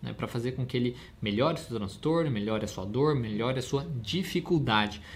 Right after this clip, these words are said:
Você explicando isso, ele entendendo isso, isso vai com certeza, é, aumentar as chances. Aumentar, tá? Vai aumentar, mas não necessariamente vai garantir aumentar as chances dele, é, voltar pra segunda sessão, porque ele vai,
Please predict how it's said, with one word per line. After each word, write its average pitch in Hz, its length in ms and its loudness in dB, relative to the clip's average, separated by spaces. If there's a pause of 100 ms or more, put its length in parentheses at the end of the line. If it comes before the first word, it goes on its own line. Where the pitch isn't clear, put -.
(140)
Você 170 280 2
explicando 170 720 4
isso, 127 260 2
ele 113 140 0
entendendo 127 760 2
isso, 160 260 0 (260)
isso 240 200 -4
vai 143 280 2 (120)
com 143 160 -4
certeza, 123 540 0 (320)
é, 110 380 -2 (160)
aumentar 147 760 4 (220)
as 113 140 -8
chances. 101 200 -4
Aumentar, 208 680 2
tá? 160 300 -2
Vai 127 120 -2
aumentar, 160 400 2
mas 180 100 -2
não 180 80 -2
necessariamente 160 440 -2
vai 160 120 0
garantir 139 720 -2 (880)
aumentar 135 800 2
as 135 120 2
chances 117 360 0
dele, 107 380 2 (200)
é, 107 100 0
voltar 117 600 2 (180)
pra 110 140 -2
segunda 107 320 -2
sessão, 101 240 -6
porque 107 220 -2
ele 117 80 2
vai, 117 260 4